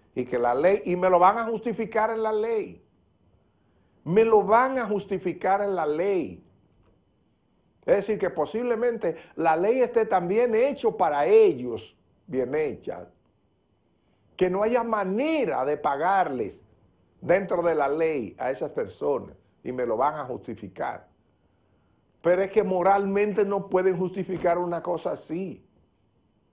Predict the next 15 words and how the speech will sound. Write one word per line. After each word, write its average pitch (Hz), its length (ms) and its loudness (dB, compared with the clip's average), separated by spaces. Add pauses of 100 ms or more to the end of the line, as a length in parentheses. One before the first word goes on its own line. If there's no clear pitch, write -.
(500)
O 170 140 -2
sea, 214 340 -2 (1200)
una 277 360 -2
gente 240 320 0
se 208 140 0
murió, 165 680 4 (960)
tenía 233 560 4
un 214 200 2
hijo, 175 520 0 (600)
probado 190 640 6
que 190 80 -2
ese 190 160 -2
es 170 60 -6
su 123 200 -2
hijo. 110 380 -2